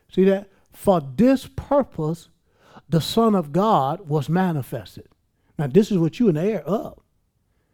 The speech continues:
"That he might destroy the works of the devil." So the works of the devil has been destroyed. You and I are a joint heir with Christ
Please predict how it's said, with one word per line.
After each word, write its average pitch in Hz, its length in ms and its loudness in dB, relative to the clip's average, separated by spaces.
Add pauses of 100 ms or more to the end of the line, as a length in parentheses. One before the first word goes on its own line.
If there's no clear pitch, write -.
(600)
"That 170 220 4
he 240 160 10
might 202 340 0
destroy 165 720 -2
the 139 180 -4
works 156 460 0 (220)
of 160 180 0
the 160 100 0
devil." 131 520 -2 (1120)
So 196 160 2
the 175 160 4
works 226 400 6 (100)
of 190 160 0
the 160 140 -4
devil 190 400 2
has 151 320 -4
been 165 240 -2
destroyed. 147 640 -8 (1600)
You 233 320 10
and 185 200 4
I 226 300 0 (100)
are 170 180 4
a 147 60 0
joint 247 540 2 (100)
heir 196 360 0
with 180 440 2
Christ 185 580 0